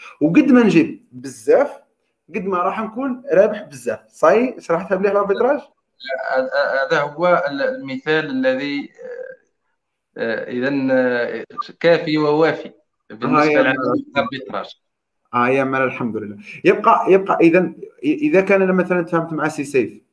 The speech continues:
Speaker 1: باللي نجيب له مثلًا طلبة جامعيين، وبعد جبت له ناس ما همش طلبة جامعيين، ولا جبت له ناس يعني كما نقولوا خاطين كاع، <laughs> باينين في وجوههم باللي خاطيهم،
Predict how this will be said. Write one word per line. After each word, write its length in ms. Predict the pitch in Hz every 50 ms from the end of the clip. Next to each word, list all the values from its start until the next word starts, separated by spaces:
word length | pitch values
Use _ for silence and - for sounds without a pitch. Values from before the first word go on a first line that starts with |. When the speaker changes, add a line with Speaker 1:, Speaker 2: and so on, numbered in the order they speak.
| _ -
Speaker 1:
باللي 240 | 123 143 151 156
نجيب 220 | 147 127 151 147 151
له 60 | 156
مثلًا 320 | 151 139 143 139 143 139
طلبة 280 | 143 151 151 143 143 139
جامعيين، 580 | 127 139 127 127 127 117 120 120 117 110 107 107
وبعد 220 | 110 139 143 147
جبت 260 | 139 139 143 143 - 151
له 60 | 151
ناس 240 | 165 170 165 165 - - _ _ _ _ _ _
ما 260 | 127 139 151 156 165
همش 160 | 180 170 165 -
طلبة 280 | 170 151 147 131 127
جامعيين، 380 | 120 120 120 120 110 107 104 107
ولا 240 | 120 143 165 165 160
جبت 240 | 160 151 - -
له 80 | 156 156
ناس 240 | 160 160 151 - 147
يعني 160 | 139 147 139
كما 180 | - 139 143 143
نقولوا 640 | 135 131 143 151 151 160 156 156 160 165 165 160 151
خاطين 500 | - - 165 165 160 165 151 135 123 113
كاع، 200 | 123 165 139 120
<laughs> 80 | 110 -
باينين 340 | - 160 185 180 170 156 160
في 100 | - 147
وجوههم 240 | 160 143 147 156
باللي 240 | 151 - 139 135 143
خاطيهم، 560 | 143 - 147 147 147 147 139 151 202 208 -